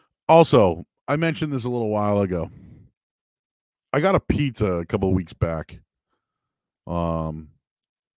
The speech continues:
I, I saw someone post it, and I'm like, "I want that pizza." Now, what makes it special is that it's a Detroit-style pizza.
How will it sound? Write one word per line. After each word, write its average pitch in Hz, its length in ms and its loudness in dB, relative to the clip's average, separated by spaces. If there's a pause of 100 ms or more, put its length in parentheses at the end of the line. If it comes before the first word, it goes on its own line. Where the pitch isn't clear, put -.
(260)
I, 101 200 0
I 92 100 -2
saw 120 380 4
someone 113 300 -2
post - 420 -2
it, 101 200 0
and 92 120 -8
I'm 87 140 -4
like, 85 300 -8
"I 82 140 -10
want 67 320 -12
that - 200 -12
pizza." - 380 -10 (1120)
Now, 98 180 4
what 107 220 4
makes 127 340 0
it 123 180 4 (360)
special - 880 0 (1080)
is 120 180 0
that 117 200 4
it's 107 160 -6
a 107 60 -4
Detroit-style 98 1200 -2
pizza. - 400 -12